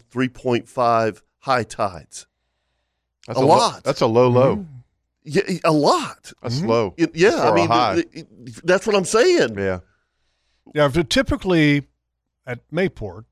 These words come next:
Speaker 3: the,
Speaker 1: Yeah.
Speaker 3: I think the average is a four point five.
Speaker 1: It is. That's, that's your normal.
Speaker 3: Okay, so,
Speaker 1: Yeah.
Speaker 3: but it's a three point seven nine this evening, then it goes to a four point seven.
Speaker 1: Okay.
Speaker 3: Okay.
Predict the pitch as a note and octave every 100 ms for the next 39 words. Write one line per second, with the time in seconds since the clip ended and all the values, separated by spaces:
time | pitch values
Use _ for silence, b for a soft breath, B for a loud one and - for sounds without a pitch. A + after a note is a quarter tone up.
0 | - G#3+ C3+ A2+ C#3+ C3+ B2+ C#3+ C#3 A#2
1 | A#2+ A2 A#2 A2 - D#3+ - D#3+ C3+ -
2 | A2+ F2 E3 B3 D3 E3 - - F#3+ -
3 | E3+ C#3+ C#3 C#3+ F3+ G3+ C#3 F2+ D#2+ B2+
4 | A2+ B2 B2+ C3+ C3+ C#3 C3+ C#3 - E3
5 | E3+ E3+ D#3+ - D3+ C#3+ C#3 C#3 B2+ B2+
6 | A#2 F#3 G3 C3 B2 B2+ C#3+ C#3+ C#3 D3
7 | C3 C#3+ - C#3 A#2 - B2+ - C3 A2+
8 | - E3 C#3+ G#2 _ _ - C#3 D#3 D3+
9 | - _ _ _ _ _ A2 - A#2 A#2